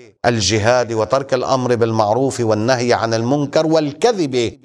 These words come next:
على الله ورسوله ليشتروا بذلك ثمنا قليلا، كما عبرت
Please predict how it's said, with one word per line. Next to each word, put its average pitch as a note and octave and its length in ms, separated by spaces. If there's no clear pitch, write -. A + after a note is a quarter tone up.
على C3+ 260
الله C#3 640
ورسوله D#3 760
ليشتروا D3+ 880
بذلك C3 600
ثمنا B2+ 440
قليلا، D3 760
كما G#3 300
عبرت D#3 840